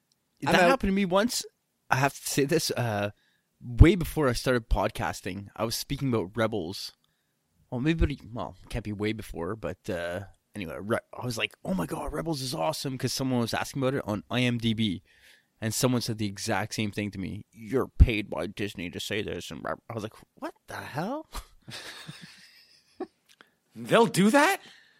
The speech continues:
Speaker 3: How can I get paid by Disney to say this stuff I'm saying already?
Speaker 1: No, I'm, I'm like a, I'm, I'm an infiltrator. I'm a spy. I'm working for Disney. I'm just, like, infiltrating these sites, man.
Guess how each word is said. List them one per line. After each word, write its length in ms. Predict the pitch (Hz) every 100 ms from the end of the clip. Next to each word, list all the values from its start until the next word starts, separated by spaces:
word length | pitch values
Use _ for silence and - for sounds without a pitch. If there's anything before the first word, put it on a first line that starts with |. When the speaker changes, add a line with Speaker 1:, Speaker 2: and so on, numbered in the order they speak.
| _ _ - - _ _
Speaker 3:
How 140 | - 233
can 160 | 349
I 80 | 247
get 220 | 233 226
paid 180 | 202 196
by 140 | 175 143
Disney 360 | 135 247 269
to 120 | 131
say 180 | - 190
this 160 | 233 196
stuff 240 | 156 135
I'm 140 | 131 107
saying 280 | 151 160
already? 520 | 139 104 156 - 82 - _ _ _ _ -
Speaker 1:
No, 80 | -
I'm, 140 | 120 123
I'm 200 | 139 160
like 180 | 156
a, 140 | 143 117
I'm, 160 | 143 123
I'm 200 | 139 143
an 120 | 139
infiltrator. 640 | 156 185 156 - 110 101
I'm 120 | 107
a 40 | 110
spy. 480 | - - 135 151 101
I'm 220 | 104 110
working 320 | 123 - 123
for 300 | - 123 131
Disney. 400 | 104 123 120 104
I'm 160 | 92 101
just, 220 | 110 -
like, 160 | 101
infiltrating 680 | 131 120 120 - 117 110 107
these 160 | 101 -
sites, 460 | - 113 110 -
man. 320 | 95 67 110